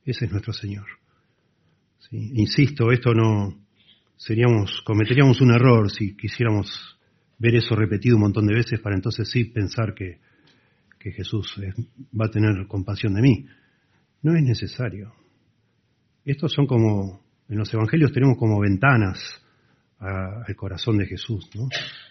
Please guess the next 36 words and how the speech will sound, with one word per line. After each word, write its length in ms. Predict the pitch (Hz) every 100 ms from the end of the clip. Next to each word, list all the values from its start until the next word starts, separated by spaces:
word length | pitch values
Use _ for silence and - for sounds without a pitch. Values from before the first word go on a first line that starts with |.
| _ _ - _ _
Y 200 | 98 110
esta 160 | 135 120
es 60 |
suficiente, 680 | - 101 101 - 120 85 92
para 180 | - 104
mí 120 | 139
es 60 | -
suficiente. 560 | 117 113 - 101 - - _ _ _ _ _
Ver 160 | 107 110
que 80 |
al 60 | 98
Señor 280 | 104 107 107
le 60 |
importó, 520 | 98 90 90 - 147 - _ _ -
nadie 240 | 110 107
le 80 | 95
pidió, 380 | 95 92 120 127
nadie 240 | 104 95
le 80 | 98
dijo 180 | 95 107
nada, 300 | 127 135 117
y 60 |
Él 120 | 120
lo 120 | 110 113
hizo 260 | 113 110
porque 500 | 90 92 98 90 95 _ -
algo 260 | 110 98
pasó 260 | 107 - 110
dentro 280 | 101 92 139
de 60 |
Él. 140 | 98 _ _ _ _ _ _ _ _ _ _ -
Con 140 | 113
eso 240 | 131 113 95
para 180 | 98
mí 100 | 104
alcanza. 480 | 104 95 95 98 -